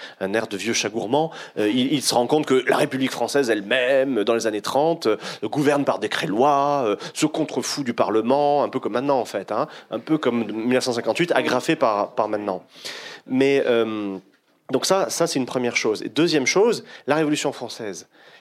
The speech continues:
Ça, alors là, c'est quelque chose dont les nazis parlent de manière obsessionnelle.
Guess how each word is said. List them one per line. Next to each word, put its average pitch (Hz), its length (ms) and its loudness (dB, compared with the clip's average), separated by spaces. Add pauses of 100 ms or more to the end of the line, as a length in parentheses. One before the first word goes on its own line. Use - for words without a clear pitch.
Ça, 170 260 2
alors 113 220 2
là, 160 240 2
c'est 127 120 -4
quelque 117 180 -8
chose 170 180 0
dont 127 80 0
les 113 80 0
nazis 117 240 -2
parlent 131 160 -2
de 107 40 0
manière 131 260 0
obsessionnelle. 120 720 -2